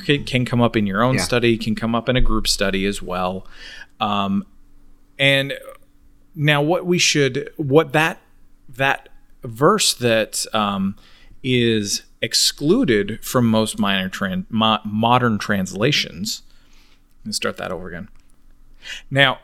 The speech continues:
Speaker 1: that verse that is excluded in most modern translations,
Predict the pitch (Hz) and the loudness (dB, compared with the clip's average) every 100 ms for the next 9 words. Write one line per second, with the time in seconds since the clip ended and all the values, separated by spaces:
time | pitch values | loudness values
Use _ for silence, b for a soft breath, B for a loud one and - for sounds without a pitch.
0 | - 123 135 147 120 156 175 - 127 120 | -4 0 2 0 0 2 2 0 0 2
1 | 117 120 120 - - 180 160 127 120 113 | 2 0 0 0 2 4 4 4 4 2
2 | 110 110 107 123 170 143 113 - 113 98 | 0 0 4 4 4 2 0 -2 -2 0
3 | 92 85 85 78 - 85 104 | -2 -4 -4 -2 -4 -4 -6